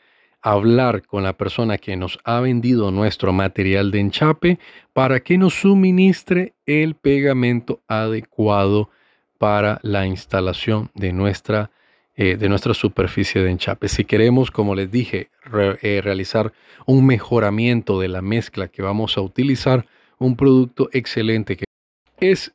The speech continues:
el Maxi Krill, que es un producto que les va a ayudar a mejorar el comportamiento de nuestra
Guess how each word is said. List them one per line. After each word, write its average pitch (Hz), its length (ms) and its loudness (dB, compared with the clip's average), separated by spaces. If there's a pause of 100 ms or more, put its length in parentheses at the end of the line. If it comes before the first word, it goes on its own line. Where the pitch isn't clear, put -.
(100)
el 185 340 2
Maxi 131 640 -4
Krill, 120 420 -6
que - 120 -8
es - 120 -8
un 135 100 -4
producto 127 500 2
que 123 120 -2
les 101 200 0
va 120 200 0 (340)
a 147 100 -2
ayudar 143 540 4
a 123 80 -2
mejorar 117 640 0
el 110 260 -4
comportamiento 117 960 0
de 107 140 2
nuestra 107 520 0